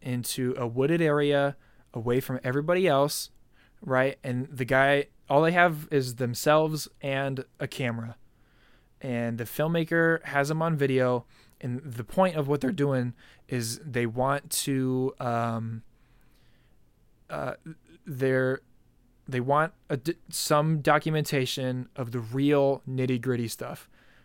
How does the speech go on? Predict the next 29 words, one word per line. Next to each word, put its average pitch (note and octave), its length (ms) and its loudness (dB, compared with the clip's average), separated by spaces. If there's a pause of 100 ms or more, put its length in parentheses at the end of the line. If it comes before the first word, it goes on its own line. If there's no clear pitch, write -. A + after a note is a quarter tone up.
(200)
Um, A#2 520 -2
one C3+ 240 -2
of C#3+ 100 -2
the C#3+ 120 0
big C3+ 300 2
things C3+ 640 -6 (720)
was A#2+ 800 -2 (640)
whether C3 300 2
or C3+ 40 0
not C3 300 2 (120)
Bob B2+ 220 2
Lazar, B2 480 0
s-, - 300 -8
there C3 220 -2
was B2+ 180 -2
a, A#2+ 380 -4 (760)
an C3 220 -10
element C3+ 560 0 (140)
that C3 180 -6
they B2+ 160 0
discovered C3+ 580 0
in C3+ 140 -2
the B2 80 -6
facility, D#3 640 -2 (440)
and B2 180 -2
there A#2+ 80 2
was A#2 120 -4
a B2 60 -2
big B2+ 320 2